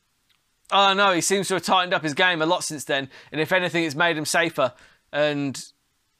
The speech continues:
yeah, like I said, it, it's not so, it's not so much that Makhachev's boring, but that kind of dominance is gonna get pretty tedious.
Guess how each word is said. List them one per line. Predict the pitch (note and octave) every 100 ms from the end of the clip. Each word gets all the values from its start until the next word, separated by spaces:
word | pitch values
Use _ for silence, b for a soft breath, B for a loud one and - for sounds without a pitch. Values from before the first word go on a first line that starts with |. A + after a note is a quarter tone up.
| _ -
yeah, | F3+ F#3+ A#2
like | D#3+ F3+ E3+
I |
said, | - C#3 C3+
it, | F#3 E3+ - b b b b b _ _ _ -
it's | A3 -
not | C4 D4 G3
so, | B3+ F#3+
it's | G3+
not | C4 A#3+
so | B3+
much | A#3 F#3 E3
that | F#3+
Makhachev's | F#3 G3 - F#3+ G3+ G3 -
boring, | G3+ G3+ G#3 F#3+
but | F3+
that | F#3 E3+
kind | E3 F3
of | E3 B2+
dominance | E3+ D3+ D3 C#3 C#3
is |
gonna | C3 D3
get | B2 B2+ -
pretty | C3+ B2+
tedious. | D3+ C#3 B2 B2+ A#2 - - -